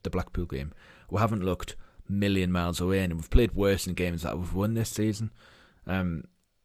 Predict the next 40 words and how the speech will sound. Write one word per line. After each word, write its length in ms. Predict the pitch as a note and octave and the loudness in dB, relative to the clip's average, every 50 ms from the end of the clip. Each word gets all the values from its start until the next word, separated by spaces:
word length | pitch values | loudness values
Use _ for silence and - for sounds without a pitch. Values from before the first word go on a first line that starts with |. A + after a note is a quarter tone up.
| _ _ _ - - - - _ _ - | _ _ _ -20 -20 -20 -20 _ _ -8
and 300 | G#2 G2+ F#2+ - - - - _ _ - - - - - - - - - - - - | -6 -6 -6 -6 -10 -14 -16 _ _ -18 -18 -16 -14 -16 -16 -16 -20 -20 -20 -14 -10
it's, 320 | - - - - - - - _ _ _ _ _ _ _ _ | -10 -10 -8 -10 -10 -12 -14 _ _ _ _ _ _ _ _
it's, 360 | A#2+ A#2+ - - A2+ - - | -2 -2 0 -2 -4 -4 0
we're 80 | B2 B2 | 2 2
just 220 | - C3+ - - | 2 2 -2 -2
vic-, 300 | - - G#2 - - - | 0 0 0 0 -2 -8
not 220 | E2+ A#2 C3+ A2+ F#2+ | -6 -4 -4 -4 -2
victims, 560 | F2+ G2+ G2+ - - - F#2 E2 D#2+ D#2+ D#2 | -2 -4 -4 -4 -4 -6 -6 -6 -6 -8 -8
but 200 | - - D2+ - - | -4 -4 -4 -4 -4
Lee 200 | - A2+ A#2 A2 | 0 0 2 2
Johnson's 520 | - G#2 G2+ G2 F#2+ - - G2+ F#2+ D2+ E2 | 2 2 0 0 0 -4 -4 -4 -4 -4 -4
a 40 | |
victim 380 | E2 E2+ F2 - - - F2 F2 | -4 -4 -4 -4 -4 -4 -4 -4
of, 160 | D#2+ D2 - | -4 -4 -6
of 220 | - - F2 E2 D#2+ | -6 -6 -6 -4 -2
what 180 | F2 D#2+ - | -2 -2 0
he 100 | E2 E2+ | -2 -2
inherited. 580 | E2+ F2 - E2+ E2 F2 E2+ - D2+ E2+ - - - - - - - - - - | -2 -4 -4 -2 -2 -2 -2 -2 -4 -6 -6 -8 -14 -20 -20 -20 -20 -20 -14 -8
Um, 480 | - D#2 E2 E2 D#2+ D2+ D#2 D2+ C#2 - - _ _ _ _ | -6 -4 -4 -2 -4 -4 -4 -6 -8 -10 -14 _ _ _ _
and 140 | - F2 E2 | -8 -6 -6
it 80 | D2+ | -4
should 140 | - - F#2+ | -4 -4 -2
be 80 | E2 F2 | -2 0
recognised 600 | E2+ E2 - - C#2 - E2+ E2 D#2 D2+ - - | -2 -2 -4 -6 -10 -8 -6 -4 -4 -4 -4 -6
that 120 | - - | -6 -6
he's 120 | D2 F2 - | -6 -6 -4
done 360 | - E2+ D#2+ D#2 D#2 E2 E2 - - - _ _ _ _ _ _ _ _ - | -4 -4 -4 -4 -6 -8 -10 -12 -18 -20 _ _ _ _ _ _ _ _ -6
ever 180 | F#2 F2+ D#2+ | -6 -6 -6
so 200 | E2 - - D2+ | -6 -6 -4 -4
well 260 | D2 C#2+ D#2+ E2 D#2+ D2+ | -2 -2 -2 -2 -2 -2
to 100 | - - | -4 -6
get 340 | - - F2+ D2 - - - - - - - | -4 -4 -4 -4 -4 -8 -12 -14 -18 -12 -8
to 80 | - | -4
where 220 | G2 F#2 F#2 F2 E2+ | 0 0 2 2 2
we 140 | E2 E2 F2 | 2 0 0
are 340 | F2+ F2 E2+ D#2 D#2+ D#2 - - - - - - | 0 0 0 -2 -4 -6 -8 -14 -20 -20 -20 -12
from 220 | - - F2+ E2 | -6 -4 -2 -2
where 160 | E2+ E2+ E2+ D#2+ | 0 0 -2 -2
we 120 | E2 E2+ | -2 -2
were 380 | C#2+ E2+ F2 F2 F2 F2 E2+ | -2 0 0 2 2 0 -2